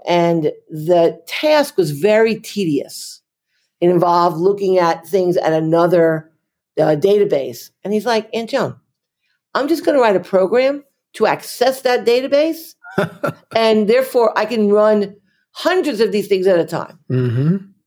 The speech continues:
Speaker 1: And I'm like, "Are you sure there's no firewall?" He said, "No, it's gonna be fine." And that's what he did.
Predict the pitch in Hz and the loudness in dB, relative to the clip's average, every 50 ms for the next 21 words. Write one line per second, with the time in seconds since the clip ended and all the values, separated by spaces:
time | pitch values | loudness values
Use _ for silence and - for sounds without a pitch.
0 | _ _ _ _ - - 202 220 220 214 214 214 214 214 - 208 214 226 233 240 | _ _ _ _ -2 0 2 2 4 4 2 2 0 0 -2 -2 -2 -2 -2 -4
1 | 233 - - - 269 285 269 302 285 226 262 247 - - - 226 226 233 262 277 | -6 -6 -4 -2 -2 0 0 0 0 0 0 0 0 0 0 2 2 4 2 2
2 | 269 285 285 294 302 - - 196 202 240 233 247 262 269 269 262 262 - - _ | 2 2 0 0 0 -2 -6 -8 -6 -4 -2 0 2 2 2 2 0 -4 -12 _
3 | _ - 214 208 - - 254 247 226 220 202 - - 185 151 117 87 - - - | _ -4 -4 -4 -2 -2 -2 -2 -2 -4 -4 -2 -2 -2 -2 -2 -4 -8 -14 -20
4 | _ _ _ _ - 220 226 233 233 233 233 208 254 262 285 - 339 381 415 320 | _ _ _ _ -2 0 2 2 2 0 0 -2 -2 -2 0 0 2 0 0 0
5 | - | -4